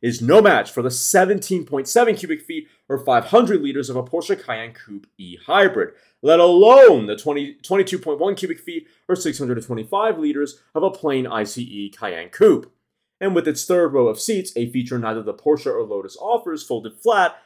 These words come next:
this Hustle Model X is bigger again. But the lack of rear gull-wing doors aside, the Eletri has far more presence than the Model X, and it looks much fresher than the Cayenne, which currently has no E V derivative,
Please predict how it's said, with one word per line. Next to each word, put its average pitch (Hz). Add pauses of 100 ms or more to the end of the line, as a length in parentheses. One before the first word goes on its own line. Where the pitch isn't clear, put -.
(120)
this 160
Hustle 160
Model 143
X 175
is 156
bigger 98
again. 107 (640)
But 175
the 196
lack 240
of 147
rear 196
gull-wing 175
doors 175
aside, 104
the 120
Eletri 190
has 147
far 208
more 254
presence 208
than 113
the 101
Model 87
X, - (140)
and 139
it 170
looks 190
much 165
fresher 226
than 135
the 123
Cayenne, 135 (200)
which 131
currently 165
has 151
no 185
E 147
V 101
derivative, 165